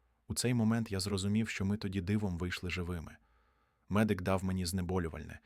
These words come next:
і світ навколо став розмитим, наче крізь воду. Я чув звуки, кроки, накази, гул двигуна ззовні, але вони вже були десь далеко. Перед очима знову постали кадри бою, полум'я, уламки,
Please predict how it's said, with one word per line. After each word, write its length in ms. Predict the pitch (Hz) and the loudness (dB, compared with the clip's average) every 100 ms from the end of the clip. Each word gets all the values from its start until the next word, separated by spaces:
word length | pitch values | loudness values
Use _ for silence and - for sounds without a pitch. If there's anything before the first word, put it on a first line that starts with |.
| _ - | _ -2
і 100 | 104 | -2
світ 320 | - 123 135 | 2 0 0
навколо 400 | 98 - 113 101 | -4 -2 -2 0
став 260 | - 98 | -2 -2
розмитим, 500 | 95 87 95 95 87 | 0 2 2 0 -2
наче 280 | 85 92 - | -4 -4 -4
крізь 260 | - 92 87 | -4 -4 -4
воду. 360 | 85 80 76 - _ _ _ _ _ | -4 -6 -6 -16 _ _ _ _ _
Я 140 | 101 104 | 0 0
чув 260 | - 107 | 2 0
звуки, 520 | 90 85 90 82 85 82 _ _ - | 0 -2 -2 -2 -8 -12 _ _ -2
кроки, 520 | 107 101 90 - 71 _ _ - | 6 6 6 -4 -14 _ _ 0
накази, 640 | 101 - 95 90 - - - - | 0 2 -2 0 -4 -8 -18 -6
гул 260 | 101 131 | 2 2
двигуна 460 | 113 110 107 110 117 | 2 2 4 4 2
ззовні, 560 | 92 85 90 82 80 - _ _ _ | -2 0 -2 -2 -10 -14 _ _ _
але 240 | - 98 104 | 0 2 2
вони 240 | 104 107 | 2 2
вже 180 | 110 110 | 2 0
були 240 | 101 101 | 2 0
десь 200 | 95 95 | 0 -2
далеко. 500 | 98 98 90 - - - _ _ _ _ | -2 -2 -2 -6 -12 -16 _ _ _ _
Перед 220 | - 107 104 | 0 2 2
очима 360 | 101 117 113 | 2 2 2
знову 360 | 98 101 104 98 | 2 2 2 0
постали 420 | 98 - 95 95 | -2 -2 -2 -2
кадри 360 | - 90 90 92 | -2 -4 -2 -2
бою, 400 | 85 87 71 69 _ _ _ | -2 -4 -4 -12 _ _ _
полум'я, 580 | 104 101 90 78 62 - _ _ | 6 6 4 -8 -14 -18 _ _
уламки, 640 | 92 90 98 95 87 80 | -2 2 2 0 -4 -10